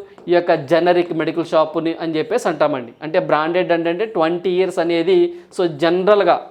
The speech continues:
వాటి యొక్క పేటెంట్ హక్కును తీసుకుంటూ ఉంటాయండి. After the ట్వంటీ ఇయర్స్ తర్వాత, ఈ ట్వంటీ ఇయర్స్ తర్వాత అండి, after that, so మనకి after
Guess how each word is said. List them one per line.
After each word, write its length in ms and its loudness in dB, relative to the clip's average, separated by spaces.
వాటి 260 2
యొక్క 140 0
పేటెంట్ 400 -2
హక్కును 380 -4
తీసుకుంటూ 460 -2
ఉంటాయండి. 380 0
After 240 -2
the 140 6
ట్వంటీ 260 2
ఇయర్స్ 240 0
తర్వాత, 300 4
ఈ 40 -4
ట్వంటీ 360 -2
ఇయర్స్ 200 0
తర్వాత 340 4
అండి, 120 -10
after 220 2
that, 120 -2
so 160 -6
మనకి 220 0
after 260 0